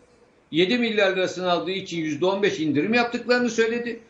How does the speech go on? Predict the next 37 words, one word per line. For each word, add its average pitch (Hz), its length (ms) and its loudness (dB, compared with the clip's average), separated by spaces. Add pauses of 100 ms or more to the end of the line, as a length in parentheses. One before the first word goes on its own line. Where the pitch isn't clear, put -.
(540)
Geri 208 460 0
sekiz 202 420 0
milyar 202 320 2
lira 170 180 0
kalmış 196 380 -2
geriye, 214 260 0
onu 208 320 0
alamıyor, 247 520 2 (460)
bana 220 200 2
indirim 254 400 0
yapmıyor. 190 420 -2 (680)
Zaten 233 440 2
yüzde 220 260 -4
on 247 180 0
beş 226 180 0
konuta 190 380 -2
yapmış 214 400 -2
olduğu 190 240 0
indirim 202 480 -2
benim 214 300 2
hakkımdı 226 500 0
zaten. 135 420 0
E 139 180 -2
peki 180 240 0
serbest 170 520 2
piyasada 247 380 2
elektrik 180 540 -2
fiyatının 226 400 0
ucuzlaması, 185 600 0
yarı 156 300 2
yarı 254 220 2
ucuzlamasından 202 840 -2
dolayı 269 260 2
da 240 120 2
bir 185 60 2
hakkım 185 380 -2
var. 240 180 -2